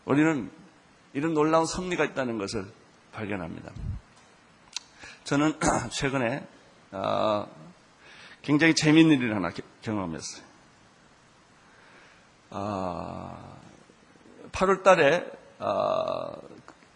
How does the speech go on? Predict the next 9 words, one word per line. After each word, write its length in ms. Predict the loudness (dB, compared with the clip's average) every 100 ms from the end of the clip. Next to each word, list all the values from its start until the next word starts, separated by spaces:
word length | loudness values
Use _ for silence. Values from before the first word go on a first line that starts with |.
| -20 -20 _
이 560 | -4 -2 0 0 -4 -8 -18 _ -20 -18
경상도와 600 | -8 -6 -4 -4 0 0
전라도 400 | 0 -2 -2 -2
어떤 200 | -4 -6
한 240 | -8 -8 -10
그, 160 | -12 -10
그 340 | -8 -8 -8
지역의 260 | -8 -8 2
세비타트에서, 1000 | 8 8 8 4 4 2 0 0 -4